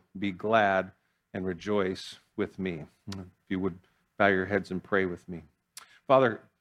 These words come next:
we thank you so much. As Larry said, we can come into church, uh, in a lot of different ways on a Sunday morning, some excited, some looking forward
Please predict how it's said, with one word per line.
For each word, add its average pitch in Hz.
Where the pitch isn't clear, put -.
we 123
thank 147
you 120
so 131
much. 113
As 95
Larry 110
said, 98
we 143
can 135
come 123
into 113
church, 127
uh, 98
in 98
a -
lot 117
of 110
different 90
ways 117
on 107
a 101
Sunday 107
morning, 104
some 120
excited, 117
some 110
looking 110
forward 120